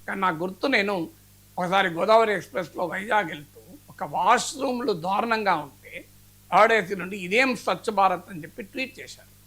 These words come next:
నేను ట్వీట్ చేస్తే అది అశ్విని వైష్ణవ్ దాకా వెళ్ళింది. వెళ్ళి ఆయన వెంటనే సౌత్ సెంట్రల్ రైల్వే జనరల్ మేనేజర్ని అడ్-,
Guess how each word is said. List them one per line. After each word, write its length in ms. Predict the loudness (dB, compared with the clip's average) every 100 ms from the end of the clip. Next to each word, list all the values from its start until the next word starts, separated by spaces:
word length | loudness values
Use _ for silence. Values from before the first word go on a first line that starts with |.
| -20 -20 _ _ -20 -6
నేను 200 | 0 0
ట్వీట్ 400 | 0 0 0 2
చేస్తే 280 | 0 0 2
అది 100 | 2
అశ్విని 320 | 2 -2 -2
వైష్ణవ్ 300 | 0 -2 -4
దాకా 120 | -8 -8
వెళ్ళింది. 240 | -14 -16 -20 -20 -20 -20 -20 -20 -20 -2
వెళ్ళి 260 | 2 8 10
ఆయన 220 | 10 6
వెంటనే 600 | 2 -2 0 2 4 4
సౌత్ 340 | 4 0 0
సెంట్రల్ 340 | -4 -4 -2 2
రైల్వే 260 | 2 0
జనరల్ 280 | -4 -4 -2
మేనేజర్ని 480 | -2 -2 -2 -2 -4
అడ్-, 240 | -6 -10